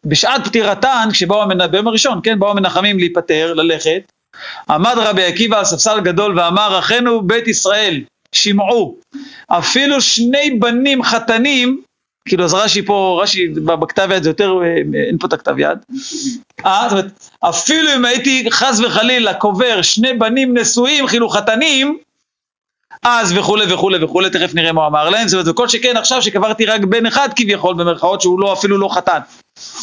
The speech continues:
אז אמר להם, "אפילו שני בנים חתנים, מנוחם הוא בשביל כבוד שעשיתם." כאילו סוג של כזה, אמר לו, "כאילו, כזה כבוד גדול עשיתם לי, שאפילו אם חס וחלילה הייתי באבל יותר גדול, הייתי מתנחם."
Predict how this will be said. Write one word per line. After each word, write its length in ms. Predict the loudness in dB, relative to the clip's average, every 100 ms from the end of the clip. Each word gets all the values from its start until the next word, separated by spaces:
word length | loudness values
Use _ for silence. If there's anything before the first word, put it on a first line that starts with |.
| -10 -10 -8 -4
אז 140 | 0
אמר 140 | 0 0
להם, 120 | 0
"אפילו 340 | 0 0 0
שני 260 | 0 0 0 0
בנים 280 | 0 0
חתנים, 680 | 0 0 0 0 0 0 -4 -10 _ _ _ _ _
מנוחם 800 | 0 2 2 0 0 0 2 2
הוא 220 | 2 0 0
בשביל 400 | 0 0 0 0
כבוד 380 | 0 0 0
שעשיתם." 480 | 0 0 0 -2 -2 -4 -4 -8 _ _ _ _ -20 _ _ -2
כאילו 220 | 0 2
סוג 160 | 0
של 160 | 0 0
כזה, 220 | 0 2
אמר 200 | 2 0
לו, 80 | 0 0
"כאילו, 180 | 0 0
כזה 260 | 0 0 0
כבוד 320 | 0 0 0
גדול 280 | 0 0 0
עשיתם 400 | 0 0 2 2
לי, 340 | 0 -2 -6 _ _ _ _ _ _ -14 -4
שאפילו 520 | 0 0 2 0 0
אם 100 | 0
חס 220 | 0 0
וחלילה 380 | 0 0 0 0
הייתי 180 | 0 0
באבל 240 | 2 0
יותר 220 | 0 0 0
גדול, 400 | 0 0 0 0
הייתי 220 | 0 0 0
מתנחם." 440 | -2 -2 -4